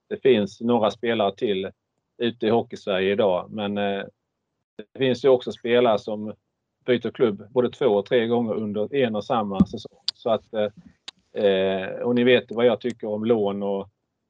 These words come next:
och spelarövergångar och så vidare. Så att, eh, jag, eh, tycker absolut att, eh, Mikael, eh,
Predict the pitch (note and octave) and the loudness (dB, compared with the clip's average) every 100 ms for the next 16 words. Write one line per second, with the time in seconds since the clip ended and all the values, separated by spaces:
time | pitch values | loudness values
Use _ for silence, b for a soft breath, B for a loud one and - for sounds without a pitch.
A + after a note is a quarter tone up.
0 | _ - G#2+ G2 G2+ F2 - A#2+ A2 G2+ | _ -6 2 4 2 0 -2 0 2 2
1 | G2+ G2 G2+ G2+ F#2+ G2 G#2+ A2 G#2 F#2+ | 2 0 -4 -4 -8 -8 -6 -4 -2 -2
2 | F#2+ F#2+ _ _ _ _ _ _ - A2 | -4 -10 _ _ _ _ _ _ -2 -2
3 | - A#2 A#2 B2+ B2 A#2 A2+ A2+ A2+ _ | -2 -4 4 6 6 4 2 0 -6 _
4 | _ _ _ _ _ _ _ _ _ _ | _ _ _ _ _ _ _ _ _ _
5 | _ _ _ _ _ _ _ _ C3+ B2 | _ _ _ _ _ _ _ _ -4 -4
6 | - A#2 - B2+ A#2 G#2 A2 G2+ _ A2 | -2 -4 -4 -2 -2 -2 -4 -6 _ -6
7 | G#2 G#2 G2+ _ _ _ - B2 A#2 A#2 | -4 -4 -8 _ _ _ -8 -4 -4 -4
8 | A2+ G#2 G#2 G2+ | -2 0 2 2